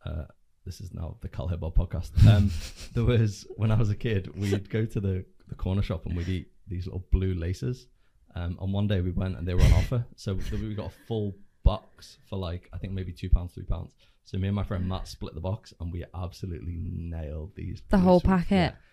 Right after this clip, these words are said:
Speaker 1: So
Speaker 2: Yeah,
Speaker 1: then
Speaker 2: it's a lot.
Speaker 1: <laughs> the next day I got back from school. I went to the toilet and, you know, I went for a number two. And I happened to turn around
Speaker 2: <laughs>
Speaker 1: and look in the bowl. And it was just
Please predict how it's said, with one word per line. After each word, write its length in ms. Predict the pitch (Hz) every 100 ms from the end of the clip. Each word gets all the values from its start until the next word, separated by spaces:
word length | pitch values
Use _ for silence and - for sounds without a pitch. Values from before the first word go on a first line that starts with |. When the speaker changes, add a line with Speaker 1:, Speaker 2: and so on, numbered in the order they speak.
| _
Speaker 1:
So 120 | - -
Speaker 2:
Yeah, 40 | 104
Speaker 1:
then 220 | 101 - -
Speaker 2:
it's 120 | -
a 40 | -
lot. 260 | 147 143 101
Speaker 1:
<laughs> 60 | -
the 100 | 98
next 300 | 123 - -
day 300 | 104 - -
I 80 | 90
got 180 | 92 -
back 180 | 90 -
from 100 | 87
school. 400 | - 82 - - _ _ _ _
I 60 | 98
went 140 | 101
to 80 | 110
the 60 | 107
toilet 320 | - 73 76 -
and, 220 | 87 85 -
you 80 | 90
know, 120 | -
I 60 | -
went 200 | 85 92
for 80 | 107
a 20 |
number 180 | 104 113
two. 260 | - - - - _ _ - _ -
And 440 | 82 82 82 82 - _ 104
I 100 | 95
happened 380 | - 113 - 123
to 80 | 107
turn 280 | - 95 95
around 240 | 87 95 - -
Speaker 2:
<laughs> 100 | -
Speaker 1:
and 140 | 85
look 140 | 85
in 100 | 92
the 80 | 85
bowl. 380 | 87 78 - - _ _ _ -
And 300 | 90 90 - -
it 160 | 92 95
was 200 | 92 82
just 460 | - 101 90 -